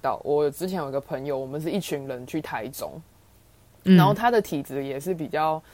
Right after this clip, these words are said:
Speaker 1: 也是比较阴的那种，对。然后他那时候也都不，
Speaker 2: 嗯。
Speaker 1: 没有，不敢跟我们讲，因为我，我觉得我们这群人算阳气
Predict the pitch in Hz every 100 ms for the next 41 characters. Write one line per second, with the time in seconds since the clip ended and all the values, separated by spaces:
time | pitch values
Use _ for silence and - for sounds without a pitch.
0 | - - - - - 156 240 190 180 175
1 | 175 170 160 139 139 147 - 143 - -
2 | 139 - - 170 226 214 180 147 - 269
3 | 302 196 151 143 156 - 170 - 170 -
4 | 202 147 135 143 131 127 - - - 214
5 | 196 147 - _ _ _ 147 147 143 160
6 | 180 175 147 131 131 185 180 156 147 131
7 | 135 170 147 120 135 - 151